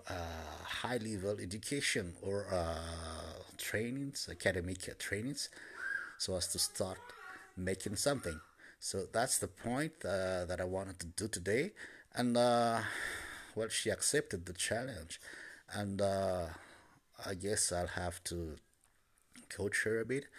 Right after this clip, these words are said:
and make it work so that at least she has, she can have some side hustle and make her own money. For the time being, I'm using my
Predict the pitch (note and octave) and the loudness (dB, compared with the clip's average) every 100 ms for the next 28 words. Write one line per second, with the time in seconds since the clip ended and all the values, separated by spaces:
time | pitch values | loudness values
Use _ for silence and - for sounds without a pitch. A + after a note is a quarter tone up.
0 | - - - - G2+ F#2 F#2 F2+ E2+ - | -14 -12 -14 -6 -2 0 0 -2 -4 -2
1 | F2+ A2+ F#2 - - F2 E2+ D#2+ - - | 2 2 2 -2 -2 0 0 -2 -6 -4
2 | D#2+ - - F#2 F#2+ - - G2 - F2 | -4 -4 -4 0 2 2 2 -2 -2 0
3 | D#2+ - - - F#2 - F#2+ F2+ - - | 0 -2 -4 -4 -4 -2 -2 0 0 0
4 | E2+ D#2+ D2+ - F#2+ G2 - A#2 C#3+ - | 0 -4 -2 0 2 0 2 2 2 -2
5 | - D2+ - - - - - - F2+ E2+ | -6 -10 -12 -12 -10 -10 -10 -4 -2 -2
6 | D#2 D#2+ D#2+ F#2 - F#2+ E2+ G2 F#2+ F2+ | -2 -2 -2 -2 0 -2 -2 -2 0 2
7 | G#2 E2 - - - G2+ G2 - A#2+ D#3+ | 0 -2 -8 -14 -4 -2 0 0 2 2
8 | D3 D3 C#3 C3 B2+ A#2 A#2+ G#2+ | 0 0 2 2 2 2 2 0